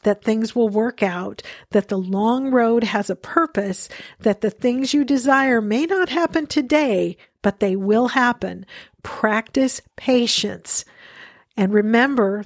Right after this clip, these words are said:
this article says that patience is not about waiting. It's the ability to keep a good attitude while working hard to make progress every day and knowing that this journey is worth it.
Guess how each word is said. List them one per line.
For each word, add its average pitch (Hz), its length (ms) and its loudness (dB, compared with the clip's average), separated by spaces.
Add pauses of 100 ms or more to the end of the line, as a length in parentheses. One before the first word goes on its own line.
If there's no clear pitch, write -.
this 196 200 -4
article 208 460 0
says 202 580 -2 (300)
that 196 220 0
patience 254 680 0
is 190 160 0
not 208 560 0
about 190 380 -2
waiting. 196 680 0 (420)
It's 214 260 0
the 214 140 0
ability 240 640 2
to 220 80 -2
keep 214 280 -4
a 202 60 0
good 214 420 0 (120)
attitude 214 680 0
while 202 300 0
working 247 460 0
hard 262 340 2
to 254 80 -4
make 254 240 -2
progress 220 560 0 (100)
every 220 360 2
day 190 420 0 (340)
and 202 260 2
knowing 226 480 2
that 185 180 0
this - 240 -4
journey 208 600 -2
is 180 220 -2
worth 185 400 -2
it. - 320 -14